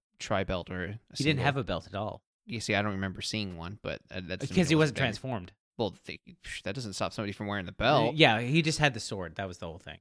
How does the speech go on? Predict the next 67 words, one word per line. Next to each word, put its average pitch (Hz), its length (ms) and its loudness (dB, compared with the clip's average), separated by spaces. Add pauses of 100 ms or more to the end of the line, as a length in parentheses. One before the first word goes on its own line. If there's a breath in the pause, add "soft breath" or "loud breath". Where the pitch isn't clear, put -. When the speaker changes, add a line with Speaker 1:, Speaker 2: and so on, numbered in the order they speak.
Speaker 1:
Okay. - 340 -8 (220)
Speaker 2:
Um, 98 320 -6 (480)
yeah, 120 160 0
if 95 120 -8
I 110 80 -2
rem-, 92 200 -8
yeah. 95 300 -4
Speaker 1:
'Cause 120 120 0
I 131 60 6
was 135 160 2
never 113 180 0
looking 110 460 -4
for - 140 -10
the 123 60 -4
Speaker 2:
Yeah. 98 100 -4
Speaker 1:
belt, 78 480 -8
you 175 100 -8
Speaker 2:
I - 60 0
mean, 160 100 2
Speaker 1:
know? 165 80 2
Speaker 2:
we 185 60 4
went, 214 160 0
we 160 140 0
went 175 260 -4
back 123 240 2
to 127 60 -8
s-, - 260 -10
tried 113 240 -2
to 110 40 -10
see 113 200 -2
if, 101 240 -4
uh, 92 240 -6 (320)
a - 80 -10 (240)
disaster 104 480 -2
Speaker 1:
Yeah, 110 80 6
Speaker 2:
was 95 80 2
Speaker 1:
if - 60 -12
Speaker 2:
there. 95 80 0
Speaker 1:
disaster 92 340 0
was 95 80 -6
in 98 80 -4
the 92 80 -6
opening 95 360 -6
dream. 95 180 -4
Speaker 2:
But 104 120 2
he 104 60 0
wasn't. 95 380 -4
But 123 100 -2
there 135 80 4
were 135 60 0
some 127 160 -8
cool 160 180 2
looking 123 220 0
monsters 110 360 -4
in 85 120 -8
there. 82 220 -8
Speaker 1:
There 107 120 -2
Speaker 2:
And 113 80 0
I 113 60 2
Speaker 1:
was. 113 140 -2
Speaker 2:
think 185 280 0
those 120 240 2
might 113 180 -2
be 104 140 -6
the 101 100 -4
monster 101 460 -6
forms 92 580 -8